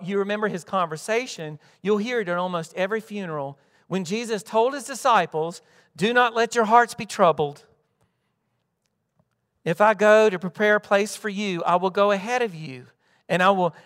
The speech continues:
I'm, I'm, I'm preparing a place, a house with many rooms." Right? It was beautiful. I could just sit here and listen to Jesus all day say stuff like that. But whose hand came up when Jesus said that?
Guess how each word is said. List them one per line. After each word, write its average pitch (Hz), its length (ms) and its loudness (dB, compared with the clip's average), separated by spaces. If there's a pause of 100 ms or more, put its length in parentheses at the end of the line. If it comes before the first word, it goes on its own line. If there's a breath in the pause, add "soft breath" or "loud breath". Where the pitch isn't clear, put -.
I'm, 185 260 -2
I'm, 185 300 -4
I'm 185 100 -6
preparing 208 440 0
a 170 60 -4
place, 202 440 0 (260 soft breath)
a 165 100 -4
house 208 280 2
with 165 160 -10
many 208 220 -4
rooms." 190 800 -4 (920)
Right? 202 500 -4 (720)
It 202 120 -2
was 190 140 -4
beautiful. 220 500 -4
I 170 120 4
could 190 120 -10
just 180 200 -6
sit 208 100 -2
here 208 80 2
and 180 100 -2
listen 190 280 -6
to 165 40 -6
Jesus 170 400 -8
all 190 240 2
day 190 220 -2
say 170 220 -6
stuff 165 260 -2
like 156 160 -2
that. 160 260 -2 (340 soft breath)
But 190 120 0
whose 294 300 -8
hand 233 380 -6
came 165 260 -6
up 151 260 -4
when 151 140 -10
Jesus 143 280 -12
said 143 260 -10
that? 139 280 -14